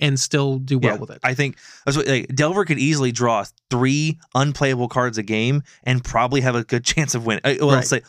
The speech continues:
Speaker 2: let's say iteration Delver, but
Speaker 1: Yeah.
Speaker 2: a lot of these
Speaker 1: Well,
Speaker 2: tier
Speaker 1: they're
Speaker 2: one
Speaker 1: not
Speaker 2: decks
Speaker 1: even unplayable. They're just not, probably
Speaker 2: Yeah.
Speaker 1: not good enough.
Speaker 2: Suboptimal.
Speaker 1: Yeah. 'Cause, like, I mean, it's a shock. I mean, shock is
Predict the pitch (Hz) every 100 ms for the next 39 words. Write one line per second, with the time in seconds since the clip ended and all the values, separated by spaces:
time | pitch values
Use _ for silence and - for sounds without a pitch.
0 | - 147 127 110 104 98 104 87 67 135
1 | 214 - 131 - 185 214 240 190 165 208
2 | 196 180 151 - 151 143 139 165 170 143
3 | 170 208 139 135 147 139 147 - 147 156
4 | 151 - _ _ _ - 202 185 123 175
5 | 160 160 156 160 135 147 147 139 123 123
6 | - 101 95 110 151 139 104 117 _ _
7 | - 196 202 240 226 208 _ _ _ _
8 | - 175 - 165 - 220 233 220 - 247
9 | 285 - _ _ _ _ _ _ 196 196
10 | 147 -